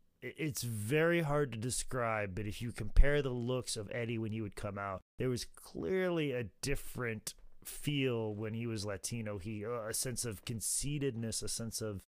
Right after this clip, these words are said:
something that is inherently inside of him, but something that he hid. And you, you, you can clearly, clearly see it in there, and that's why it's comes off so good, 'cause it's genuine, it exists, it exists in all of us. It just,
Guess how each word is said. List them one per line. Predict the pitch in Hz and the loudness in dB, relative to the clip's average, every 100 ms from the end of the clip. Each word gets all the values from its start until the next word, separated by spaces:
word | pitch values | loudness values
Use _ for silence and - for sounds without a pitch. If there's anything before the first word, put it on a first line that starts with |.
| _ - | _ -2
something | - - 156 143 127 113 107 | 0 2 0 -2 -6 -6 -6
that | 101 - | -8 -6
is | 131 110 - | -6 -6 -8
inherently | - 151 220 214 170 | -2 2 2 2 0
inside | 147 - 160 147 135 | 0 -2 2 2 2
of | 104 | 0
him, | 107 | -4
but | 101 - | -4 -4
something | 156 135 139 | -4 -2 -4
that | 127 | -4
he | - 110 | -6 -8
hid. | 92 - - 151 131 101 - _ - | -8 -12 -4 0 0 -2 -8 _ -6
And | 113 117 117 | -2 -2 -4
you, | 123 - | -6 -6
you, | 127 | -4
you | 131 127 | -2 -2
can | - 127 | -2 -6
clearly, | 113 127 143 151 135 127 - | -6 -4 -2 0 -2 -4 -4
clearly | 147 151 135 | 0 2 2
see | 117 - 123 | 0 -2 -2
it | 113 107 - | -2 -4 -6
in | 123 120 | -6 -4
there, | 104 101 | -2 -4
and | 98 | -4
that's | 113 117 - | -4 -4 -2
why | 117 113 107 - - | 0 0 -2 -6 -8
it's | 107 - - - - - | -8 -6 -6 -6 -6 -8
comes | - 127 107 | -4 -2 -2
off | 117 104 | -2 -2
so | - 101 85 | -4 -4 -2
good, | 143 135 | -2 -2
'cause | - - | -4 -6
it's | 87 - - | -4 -8 -4
genuine, | - 151 135 127 104 98 98 98 | -2 0 0 -2 -4 -4 -6 -6
it | |
exists, | 92 107 104 87 113 139 107 127 | -6 -4 -4 -2 0 2 2 -2
it | 135 | -2
exists | 170 196 - 160 | -2 -2 0 -2
in | 139 | -2
all | 143 123 131 139 | -2 4 6 6
of | 117 | 4
us. | 101 92 | 0 0
It | 85 | 0
just, | - 107 | 0 0